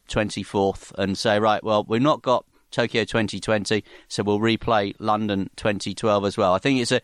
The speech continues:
it's a great initiative, a good campaign, and we're right behind it. And I just wanna say a couple of other things as well. We've talked about social distancing.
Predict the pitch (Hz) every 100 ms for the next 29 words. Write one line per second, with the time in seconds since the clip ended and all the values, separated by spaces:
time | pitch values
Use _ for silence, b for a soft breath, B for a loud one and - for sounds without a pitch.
0 | B B B 120 135 120 151 135 135 120
1 | - 151 135 110 147 - 127 113 - 113
2 | 113 110 - 117 113 123 104 107 107 110
3 | 110 104 104 113 - 151 165 147 135 117
4 | - - - - 135 123 123 117 - 117
5 | 101 98 120 110 107 98 - - 107 110
6 | 107 - - 120 - 107 117 110 - 104
7 | - - 107